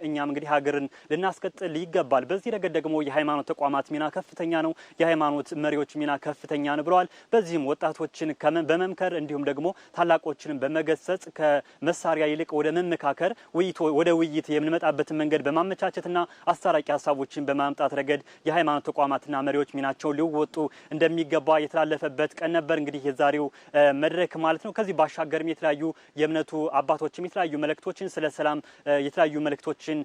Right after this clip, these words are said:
አስተላልፈዋል። ያው ለመዘርዘር በርካታ የሃይማኖት መሪዎች ናቸው እንግዲህ በዚህ መድረክ ላይ የተለያዩ መልእክቶችን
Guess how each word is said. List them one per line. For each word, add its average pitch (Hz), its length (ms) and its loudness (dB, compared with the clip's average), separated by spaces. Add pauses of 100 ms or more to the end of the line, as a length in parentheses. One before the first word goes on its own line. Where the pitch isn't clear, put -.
(240)
አስተላልፈዋል። 165 680 2
ያው 147 160 -2
ለመዘርዘር 147 520 -2
በርካታ 160 420 -2
የሃይማኖት 147 440 -2 (360)
መሪዎች 156 340 0
ናቸው 147 300 -2
እንግዲህ 139 380 -4
በዚህ 139 300 -6
መድረክ 139 320 -2
ላይ 143 120 2 (220)
የተለያዩ 151 360 2
መልእክቶችን 156 520 -4